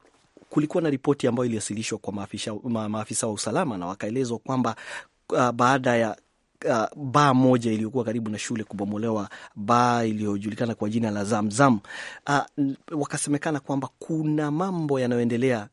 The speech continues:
karibu na shule ambayo yangeathiri,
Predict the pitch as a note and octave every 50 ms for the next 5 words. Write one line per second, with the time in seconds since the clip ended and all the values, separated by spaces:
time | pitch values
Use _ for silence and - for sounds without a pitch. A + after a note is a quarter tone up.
0 | _ _ _ - - E3+ G#3+ A3 F3+ D3+ B2 G#2+ - - B2+ A#2+ G#2 F#2+ G#2 -
1 | - _ _ - - _ _ - B2 B2 A#2+ B2 C3 B2+ A#2+ A2+ A2 - _ _
2 | - B2+ A#2+ A#2 A#2 A#2 A2 A#2 A2 G#2+ A2 B2 A#2 A#2 A#2 -